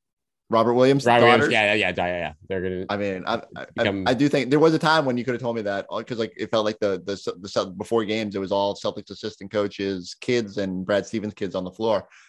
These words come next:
Speaker 1: Uh, so there, there could have been a, there could have been even more. Uh, Isaiah's two kids. Uh,
Speaker 2: Oh, yes.
Speaker 1: uh,
Speaker 2: I wonder
Speaker 1: they,
Speaker 2: what they're
Speaker 1: they
Speaker 2: doing
Speaker 1: should
Speaker 2: right
Speaker 1: be up
Speaker 2: now.
Speaker 1: there for their, their legendary press conferences, uh, after, after
Speaker 2: Amazing
Speaker 1: playoff games.
Speaker 2: voices.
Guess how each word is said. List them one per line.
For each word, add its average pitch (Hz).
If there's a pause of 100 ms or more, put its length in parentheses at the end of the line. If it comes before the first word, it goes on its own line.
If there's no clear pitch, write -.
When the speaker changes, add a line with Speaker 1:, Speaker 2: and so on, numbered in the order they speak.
(140)
Speaker 1:
Uh, 95
so 95
there, 104
there 98
could 113
have 107
been 87
a, 85 (100)
there 98
could 113
have 101
been 92
even 85
more. 90 (260)
Uh, 87 (180)
Isaiah's 127
two 196
kids. 151 (460)
Uh, 95
Speaker 2:
Oh, 101
yes. 98
Speaker 1:
uh, - (380)
Speaker 2:
I 107
wonder 127
Speaker 1:
they, 123
Speaker 2:
what 107
they're 127
Speaker 1:
they 156
Speaker 2:
doing 160
Speaker 1:
should 160
Speaker 2:
right 151
Speaker 1:
be 147
up 139
Speaker 2:
now. -
Speaker 1:
there 135
for 131
their, 117
their 117
legendary 117
press 123
conferences, 90 (160)
uh, 92
after, 90 (160)
after -
Speaker 2:
Amazing 113
Speaker 1:
playoff 92
games. 98
Speaker 2:
voices. 80